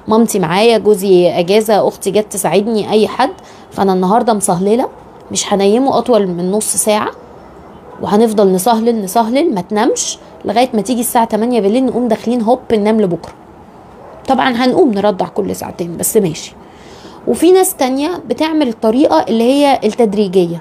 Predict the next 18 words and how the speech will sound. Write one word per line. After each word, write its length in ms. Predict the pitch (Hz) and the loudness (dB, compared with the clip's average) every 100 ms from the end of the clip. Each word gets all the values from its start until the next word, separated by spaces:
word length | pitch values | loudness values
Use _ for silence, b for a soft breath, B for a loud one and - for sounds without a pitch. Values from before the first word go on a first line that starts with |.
| - 196 | -12 -4
بتبقى 320 | - 214 220 | 0 2 2
أرحم 280 | 214 196 185 | 0 -6 -8
شوية، 360 | - 170 170 | -6 -6 -6
اللي 220 | - 220 | -4 0
هو 140 | 233 226 | 2 2
مثلا 380 | 190 190 180 180 B B - | 0 -4 -4 -6 B B -4
أنا 160 | 262 240 | 0 2
مثلا، 420 | 254 285 214 180 | 0 0 0 0
مثلا 380 | 180 190 175 165 175 | -2 -2 -2 -4 -2
أم 180 | 247 254 | -2 0
متعودة 720 | 214 190 185 190 208 240 294 B B B - | -2 -4 -2 0 2 2 0 B B B -4
إن 140 | 208 | 0
هي 580 | 226 262 277 262 - 180 | 4 4 4 2 0 -4
بتنام 380 | 214 233 247 247 | -6 -4 -2 -2
الساعة، 640 | - 254 247 233 247 233 | -2 2 2 4 2 0
آه، 960 | - 196 185 185 180 170 170 151 147 151 - | 0 0 2 0 0 0 -2 -2 -4 -4 0
تلاتة 260 | 220 233 | 2 2
الصبح 500 | 220 - 160 - - | -2 -6 -8 -12 -20